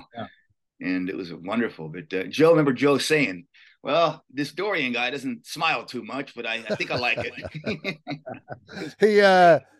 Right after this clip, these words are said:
Speaker 1: yeah, I, I only ever did one Muscle and Fitness cover 'cause you know the format that Joe had. He had Flex, that's hardcore, and then you had the Muscle and Fitness,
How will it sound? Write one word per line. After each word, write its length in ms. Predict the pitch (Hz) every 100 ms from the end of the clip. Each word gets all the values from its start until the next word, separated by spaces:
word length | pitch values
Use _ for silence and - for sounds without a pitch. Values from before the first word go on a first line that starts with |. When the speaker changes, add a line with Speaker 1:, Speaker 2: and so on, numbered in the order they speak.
| _ -
Speaker 1:
yeah, 160 | 208
I, 320 | 202 165 170 185
I 180 | 165 175
only 320 | 190 208 196
ever 180 | 190 175
did 260 | 139 170
one 280 | 143 156 156
Muscle 320 | 156 151 -
and 140 | 143 -
Fitness 360 | 139 143 143
cover 300 | - 143 135 131
'cause 180 | 135
you 80 | 139
know 180 | 139 131
the 80 | 107
format 460 | - 117 120 113
that 180 | 107 95
Joe 240 | 117 107 101
had. 240 | 113 107
He 60 | 104
had 200 | 104 87
Flex, 460 | 139 151 - - _ _ _ _ _ -
that's 200 | 104 -
hardcore, 640 | 131 139 147 143 139 117 _ _ _ _ _
and 140 | 110
then 100 | 127
you 80 | 117
had 80 | 107
the 60 |
Muscle 360 | 110 135 - 127
and 160 | 120 113
Fitness, 400 | 143 147 139